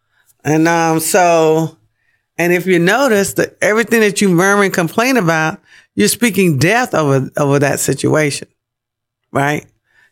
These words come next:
It's not gonna flourish, you, you know, you know. Now, when you give thanksgiving and you praise over a certain situation, it flourishes, you know. So that's why in the case of our children, we have to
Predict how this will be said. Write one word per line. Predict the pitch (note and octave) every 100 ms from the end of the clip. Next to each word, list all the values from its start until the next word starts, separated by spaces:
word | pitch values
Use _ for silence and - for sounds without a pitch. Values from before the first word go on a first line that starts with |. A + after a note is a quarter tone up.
| _
It's | D3
not | D#3+ E3+ F#3
gonna | G3+ F#3+
flourish, | - F3+ E3 D#3 D#3+ D#3+
you, | C#3+ C#3+
you | D#3
know, | D3+ D3+ -
you | D#3
know. | D3 C#3 - _
Now, | - D#3
when | D#3+
you | E3+ E3+ D#3+ - -
give | E3+ D#3+
thanksgiving | E3 E3 D#3+ - G#3 F#3+ E3+
and |
you | D#3+
praise | D3+ - B3 D#4 B3
over | G#3
a | E3+
certain | - E3
situation, | F3 D3+ E3 E3
it | E3+
flourishes, | D#3+ G3 A3 B3 D#3+ C#3 - - - _ - - _ _ _
you | F3
know. | D3 C3+ C3+
So | - D#3
that's | E3 G#3 G#3+
why | G#3+ F#3+ F#3 F3 _ _ _ _ _ -
in | D#3+
the | D3+
case | D#3+ G3+ F#3
of | F3
our | D#3+ D3+
children, | - C#4 C4 G3 E3+
we | F#3+
have | F#3+ G3 F3+
to | - F#3+ F3 D#3+